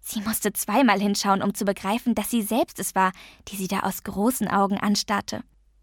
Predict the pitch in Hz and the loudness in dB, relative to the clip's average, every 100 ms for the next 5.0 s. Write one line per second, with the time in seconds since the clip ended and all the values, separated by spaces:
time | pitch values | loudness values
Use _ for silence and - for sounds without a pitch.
0 | _ _ _ _ _ _ _ - 294 285 | _ _ _ _ _ _ _ 0 2 4
1 | 254 214 202 247 - - 196 185 185 - | 4 4 2 0 -4 -8 -4 -4 -4 -4
2 | 196 190 - 190 190 190 - _ _ _ | -4 -4 -4 -2 -2 -4 -10 _ _ _
3 | _ _ _ _ - - 254 220 185 175 | _ _ _ _ -10 -4 0 2 0 -2
4 | 196 254 - 392 381 254 220 208 208 | -2 -4 -4 0 2 4 4 4 2